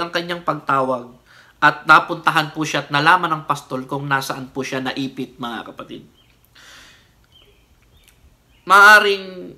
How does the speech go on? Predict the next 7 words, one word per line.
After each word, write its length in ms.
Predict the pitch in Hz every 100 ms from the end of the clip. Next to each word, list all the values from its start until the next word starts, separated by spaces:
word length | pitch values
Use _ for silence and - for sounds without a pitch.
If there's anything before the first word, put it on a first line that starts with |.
| -
ang 160 | 175 180
sa 160 | 202
palagay 400 | 190 180 175 175
mo 240 | 175 180 165
ay 560 | 160 156 156 147 147 _ _ _ _ _ _ _ _ _ _ _ _ _ _ _ _ _ _ _ _ -
ayaw 320 | 165 170 180
mong 480 | 175 170 156 151